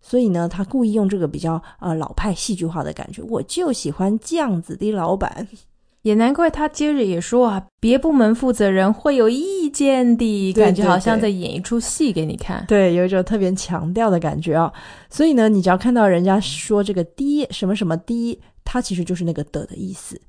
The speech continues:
Speaker 1: 那当然了，他这么聪明嘛，说一下就知道怎么对付这种老板。他朋友就跟他讲，“你是一点就通。”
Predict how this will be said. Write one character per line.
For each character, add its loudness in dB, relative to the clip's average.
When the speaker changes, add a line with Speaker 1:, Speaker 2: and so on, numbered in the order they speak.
Speaker 1:
那 0
当 2
然 4
了， 0
他 -2
这 -4
么 0
聪 -2
明 -2
嘛， -10
说 -2
一 -6
下 0
就 0
知 -4
道 2
怎 -12
么 -12
对 2
付 -8
这 -10
种 -12
老 -6
板。 -6
他 -6
朋 -2
友 -2
就 -4
跟 -2
他 0
讲 -6
，“你 -8
是 -10
一 -4
点 -4
就 -4
通。” -6